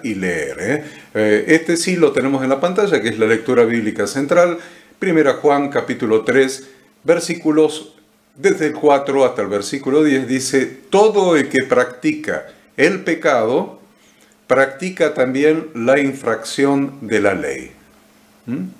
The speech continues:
Vamos otra vez a leer esa introducción. "Todo el que practica el pecado,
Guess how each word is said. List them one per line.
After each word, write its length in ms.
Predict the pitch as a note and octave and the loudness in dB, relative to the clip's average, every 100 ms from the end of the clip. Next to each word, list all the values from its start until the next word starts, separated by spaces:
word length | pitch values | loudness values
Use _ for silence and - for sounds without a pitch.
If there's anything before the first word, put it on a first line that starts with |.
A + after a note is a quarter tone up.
| _ - | _ -4
Vamos 300 | - C#3 - | 0 2 4
otra 160 | C3 | 4
vez 160 | C3 C3+ | 4 4
a 80 | B2+ | 2
leer 360 | C3+ D3 E3 | 2 2 0
esa 260 | C#3+ B2+ B2 | -6 -8 -8
introducción. 800 | A2+ A2 A2 G2+ - E2 C#2 B1+ - _ _ - _ _ _ | -4 0 0 -4 -8 -8 -10 -14 -20 _ _ -20 _ _ _
"Todo 520 | - D#3+ A2 F2+ - - | 4 4 4 -2 -10 -12
el 160 | A#2 | -10
que 140 | - A2 | -4 -4
practica 800 | A2 A2+ A2+ - E3 - F#2 - | 0 -2 -2 -6 -6 -4 -6 -2
el 200 | C#3 D#3 | 0 0
pecado, 640 | D#3 D3+ D3 A#2+ B2 D3+ | 0 0 2 2 0 -4